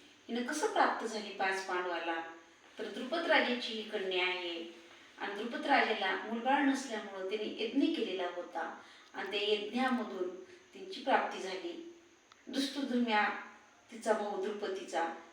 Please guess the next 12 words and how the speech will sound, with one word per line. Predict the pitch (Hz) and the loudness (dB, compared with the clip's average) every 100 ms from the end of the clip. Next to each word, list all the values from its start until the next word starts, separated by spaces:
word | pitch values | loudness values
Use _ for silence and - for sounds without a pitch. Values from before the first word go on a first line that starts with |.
| - | -14
तो | 202 | -4
यज्ञातूनच | 220 240 233 220 226 285 330 | 2 2 4 0 2 2 4
निघाला | 262 190 175 170 | 2 0 0 0
आणि | - - - | -2 -6 -8
त्याच्या | - - | -6 -6
मागे | - - | -6 -6
द्रौपदी | 226 220 190 - 277 | -6 -6 -6 -6 0
निघाली. | 269 185 165 165 | 0 0 -2 -4
ही | 359 | -6
दोन | - 220 247 | -2 2 2
अपत्ये | - - - - 359 359 | 2 -2 -8 -10 -10 -8
त्यांना, | 349 339 | -6 -4